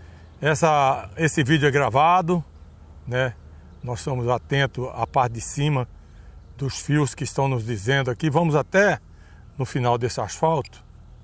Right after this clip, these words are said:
Aumentar um pouquinho a velocidade. Aí a gente volta,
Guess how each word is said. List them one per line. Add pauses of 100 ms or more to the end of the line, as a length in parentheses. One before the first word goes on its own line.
(1160)
Aumentar
um
pouquinho
a
velocidade. (960)
Aí
a
gente
volta,